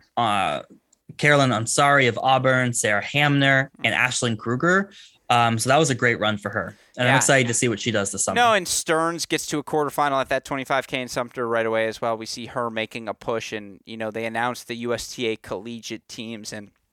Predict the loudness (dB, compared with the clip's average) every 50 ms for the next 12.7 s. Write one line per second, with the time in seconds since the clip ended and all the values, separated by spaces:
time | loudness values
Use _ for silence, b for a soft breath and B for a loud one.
0 | _ _ _ _ _ _ _ -20 -6 -6 -6 -4 -2 -4 -4 0 -2 -2 -2 -2
1 | -8 -12 -12 -12 -6 -4 -4 -2 -2 -2 -2 0 0 0 0 -2 -2 -2 -2 -2
2 | -4 -4 -4 -2 -2 -2 -2 -4 -10 -12 -12 -12 -12 -12 -10 -8 -8 -8 -8 -8
3 | -8 -8 -10 B B B B B B -2 0 0 0 -2 -2 -4 -4 -4 -4 -6
4 | -6 -4 -2 0 0 0 -2 -4 -6 -12 -12 -12 -12 -14 -14 -8 -8 -6 -6 -6
5 | -8 -12 -12 -12 -12 -12 -10 -12 -12 -10 -8 -6 -4 -4 -4 -4 -4 -4 -4 -4
6 | -6 -10 -12 -12 -12 -12 -12 -14 -12 -12 -14 -14 -12 -14 -12 -10 -10 -10 -10 -8
7 | -6 -6 -8 -6 -6 -6 -4 -4 -6 -6 -6 -6 -6 -4 -6 -6 -6 -4 -2 -2
8 | -2 -2 -2 -4 -2 -2 -2 -2 -2 -4 -2 -2 -4 -4 -4 -6 -6 -6 -6 -8
9 | -10 -8 -6 -6 -6 -6 -4 0 0 0 0 0 -2 -2 -2 -4 -4 -8 -4 -4
10 | -2 -2 -2 -4 -6 -2 0 0 0 0 -2 -6 -4 -2 -2 0 2 2 0 0
11 | 0 B B B B B B _ -4 -2 0 0 0 0 0 0 0 -2 b b
12 | b b -16 -6 -2 0 2 2 2 2 2 0 -2